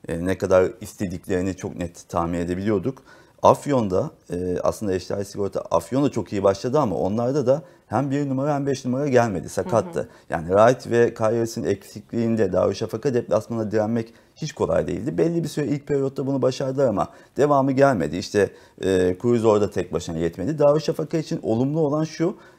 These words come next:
Speaker 1: e, geçen hafta söylemiştik. Hani Andrews'u birazcık bu düzen içinde büyük çekmece-, büyük çekmecedeki rolüne devşirmek
Speaker 2: Hı hı.
Speaker 1: lazım. Yani onu biraz özgür bırakmak lazım diye düşünüyorduk. Bu maçta da onu yaptı koç.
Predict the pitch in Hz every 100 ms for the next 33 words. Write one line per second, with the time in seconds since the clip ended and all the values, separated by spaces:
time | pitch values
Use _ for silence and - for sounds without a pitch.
0 | - 131 131 131 135 127 170 160 156 147
1 | 147 143 - - 107 101 98 131 139 139
2 | 135 131 117 147 131 107 - 113 135 117
3 | 113 98 - 107 127 160 - - - 151
4 | 160 156 - 120 139 - - - _ _
5 | - 117 160 156 131 101 113 123 127 175
6 | 131 123 135 113 92 80 73 73 - 76
7 | 87 87 76 117 120 127 120 98 104 131
8 | 117 95 - 87 85 87 87 90 90 92
9 | 98 104 143 123 170 156 165 156 156 156
10 | 156 160 120 - 80 - 143 151